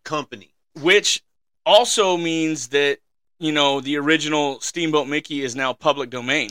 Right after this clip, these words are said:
Speaker 1: Yeah, yep.
Speaker 2: And a lot of secrets have come out about, you know, Disney and shit.
Speaker 1: Uh-huh.
Speaker 2: And, in fact, there was one that came out about Donald Duck.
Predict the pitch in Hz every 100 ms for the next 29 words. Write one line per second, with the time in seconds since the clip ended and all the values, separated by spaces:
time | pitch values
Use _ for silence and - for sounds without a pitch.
0 | - 127 104 117 _ _ _ 113 120 -
1 | 151 143 139 139 _ _ _ 147 147 147
2 | 196 262 190 - - 269 - - - 147
3 | 180 156 175 175 - _ _ _ _ 139
4 | 147 139 139 _ _ _ 143 143 135 147
5 | 233 226 147 123 - 131 117 110 98 90
6 | 135 139 131 127 _ _ _ 139 135 214
7 | 254 226 226 226 139 147 240 254 170 151
8 | _ _ _ 143 190 180 175 165 151 139
9 | 131 156 147 120 147 185 - -